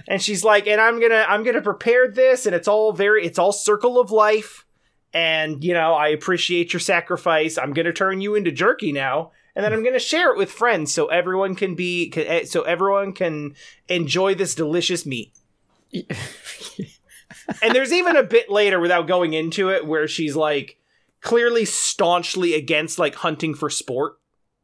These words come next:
Speaker 2: Sure, unless it's turning them into items.
Speaker 1: Well, like, like, hunting just for the, hunting just for, like, the sake of do-, like, for glory.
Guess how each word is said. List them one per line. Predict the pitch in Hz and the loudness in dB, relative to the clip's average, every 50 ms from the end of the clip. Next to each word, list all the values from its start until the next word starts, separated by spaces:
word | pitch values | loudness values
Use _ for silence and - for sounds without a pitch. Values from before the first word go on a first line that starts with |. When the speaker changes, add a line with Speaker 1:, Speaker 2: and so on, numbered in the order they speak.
| _ _ _ _ _ _ _ _ _ _ _ | _ _ _ _ _ _ _ _ _ _ _
Speaker 2:
Sure, | - - - 185 139 113 | -6 -4 -2 -2 -2 -2
unless | 123 170 175 180 139 | -2 -2 -2 0 0
it's | 135 - - | -2 -4 -2
turning | - 170 165 165 143 | -2 -2 0 0 0
them | 147 143 | 0 -2
into | 143 131 120 123 | -2 -2 -2 -2
items. | 110 117 117 107 104 113 - - - _ _ _ _ _ _ _ _ - - - _ | -2 -2 -4 -4 -6 -6 -8 -10 -10 _ _ _ _ _ _ _ _ -20 -20 -16 _
Speaker 1:
Well, | 226 269 269 277 | 2 2 2 4
like, | 277 269 262 240 233 - - _ _ _ _ _ | 4 4 2 2 0 -2 -10 _ _ _ _ _
like, | 240 233 240 233 220 | 0 2 2 2 2
hunting | - - - 247 269 285 285 - 285 269 240 220 175 | 0 -2 0 2 2 2 2 0 0 0 0 -2 -2
just | 143 - 220 220 202 - - | 0 0 0 0 0 -2 -8
for | - - - - 208 196 196 196 196 185 | -12 -14 -4 -2 0 0 2 2 0 0
the, | 156 139 180 175 175 170 170 165 160 156 - _ _ - | -2 -2 -6 -6 -4 -6 -6 -6 -8 -8 -10 _ _ -10
hunting | - - - 233 247 220 247 240 214 175 | -8 -2 -2 -2 -2 0 -2 -2 -2 -2
just | 135 170 190 180 - - | 0 -2 -2 -2 -2 -6
for, | - - 185 180 180 175 170 165 151 | -8 -4 -2 -2 0 0 0 0 0
like, | 160 160 156 151 147 123 - - _ _ _ _ _ _ _ | 0 0 0 0 0 -4 -8 -14 _ _ _ _ _ _ _
the | - 143 196 180 | -6 -4 -2 -2
sake | - - - 196 180 175 175 175 | -2 -2 -2 0 0 0 0 -2
of | 185 156 131 135 | -4 -4 -2 -4
do-, | 156 151 151 | -4 -4 -4
like, | 151 135 185 - - - | -2 0 0 0 0 -2
for | 180 175 | -4 -6
glory. | 135 - 135 135 139 135 135 135 143 151 170 170 - | -4 -4 -4 -4 -2 -2 -2 -2 -2 -2 -4 -6 -8